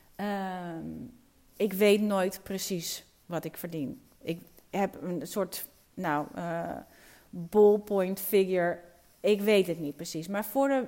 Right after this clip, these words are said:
voor het begin van, ehm, twenty twenty-three, the year of cash and me, eerste, eh, dag heb ik een soort cheque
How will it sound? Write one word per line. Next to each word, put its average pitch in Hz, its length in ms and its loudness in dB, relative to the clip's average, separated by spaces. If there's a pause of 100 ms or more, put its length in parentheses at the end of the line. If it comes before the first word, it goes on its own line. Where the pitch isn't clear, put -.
voor 240 280 -2
het 208 160 -2
begin 277 680 -2
van, 208 400 -4 (480)
ehm, 180 560 -6 (340)
twenty 208 280 -2
twenty-three, 208 460 -8
the 190 100 -4
year 180 140 -4
of 185 80 -10
cash - 280 -4
and 180 100 -8
me, 165 220 -4 (480)
eerste, 233 680 0 (200)
eh, 180 180 -4 (140)
dag 170 340 2
heb 180 160 -6
ik 170 100 -6
een 175 80 -8
soort 160 260 -10
cheque - 480 -2